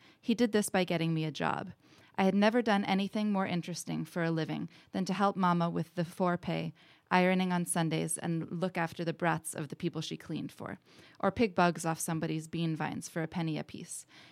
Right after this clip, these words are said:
But this was a real job at the Pittman County Ho-, Hospital,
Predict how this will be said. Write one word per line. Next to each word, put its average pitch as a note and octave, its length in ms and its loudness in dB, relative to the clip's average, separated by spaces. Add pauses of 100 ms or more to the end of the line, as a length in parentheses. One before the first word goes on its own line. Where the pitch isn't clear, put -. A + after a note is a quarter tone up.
(120)
But G#3 120 2
this A3+ 160 2
was A#3 120 0
a G#3 80 6
real F#3 240 6
job D#3 320 2
at - 120 -6
the E3 80 -2
Pittman E3+ 340 -4
County D#3+ 360 -4
Ho-, D#3+ 280 -6
Hospital, - 560 -6